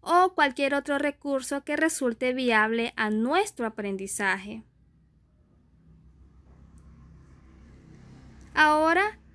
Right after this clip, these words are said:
vamos a realizar un esquema de la oratoria y su clasificación. Haremos uso del esquema de llaves. Primero clasificaremos las oratorias y después sus funciones.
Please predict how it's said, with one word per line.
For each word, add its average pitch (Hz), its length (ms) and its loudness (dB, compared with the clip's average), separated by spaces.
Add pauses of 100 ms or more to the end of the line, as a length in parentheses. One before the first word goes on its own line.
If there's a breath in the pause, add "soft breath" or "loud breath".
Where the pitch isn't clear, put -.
(200)
vamos 285 320 2
a 403 80 2
realizar 294 600 2
un 311 100 0
esquema 294 500 -2
de 254 80 -2
la 214 100 -2
oratoria 277 580 -2
y 240 40 0
su 320 260 0
clasificación. 214 920 -6 (380 soft breath)
Haremos 302 340 4
uso 359 220 2
del 277 100 0
esquema 220 460 -4
de 220 140 -2
llaves. 262 500 0 (100)
Primero 254 380 -2
clasificaremos 214 840 -4
las 277 240 0
oratorias 349 580 0
y 311 60 0
después 285 400 -4
sus 277 240 -4
funciones. 214 800 -6